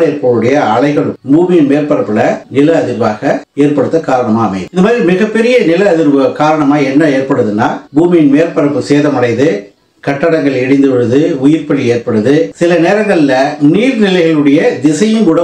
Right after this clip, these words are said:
மாறுது. பூமியில ஆழத்துல எந்த இடத்துல அதிர்வுடைய மையப்புள்ளி அமைதோ அதுக்கு ஹைப்போசென்டர் அப்படின்னு சொல்றாங்க.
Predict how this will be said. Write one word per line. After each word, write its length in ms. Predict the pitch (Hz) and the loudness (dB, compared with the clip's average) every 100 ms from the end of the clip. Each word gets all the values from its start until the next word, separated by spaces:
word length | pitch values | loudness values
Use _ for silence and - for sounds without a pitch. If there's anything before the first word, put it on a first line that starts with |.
| 143 | 0
மாறுது. 320 | 135 139 98 - 143 | 0 -2 -6 -4 0
பூமியில 400 | 214 220 175 127 127 208 - _ - 131 | 2 2 2 0 0 -4 -8 _ -6 -2
ஆழத்துல 420 | 160 196 - 135 120 156 139 139 | 0 -2 -2 0 0 -4 -2 0
எந்த 220 | 180 220 156 | 0 2 0
இடத்துல 360 | 151 147 139 123 127 - - - | 0 0 0 0 0 -4 -8 -4
அதிர்வுடைய 640 | 160 208 214 202 175 165 175 214 135 | 0 0 2 2 2 0 0 0 0
மையப்புள்ளி 560 | 143 185 208 185 175 135 | 0 0 0 0 0 0
அமைதோ 400 | 120 143 143 104 113 151 - - | 2 2 2 0 -2 -4 -10 -4
அதுக்கு 320 | 147 202 196 143 139 - - - | -2 -2 0 0 -2 -4 -8 -4
ஹைப்போசென்டர் 720 | 196 208 226 208 185 - 151 - 117 | -2 0 0 0 -2 -6 -10 -14 -10
அப்படின்னு 360 | 110 123 160 123 113 - | -2 0 0 -2 -6 -4
சொல்றாங்க. 320 | 117 110 | -2 -2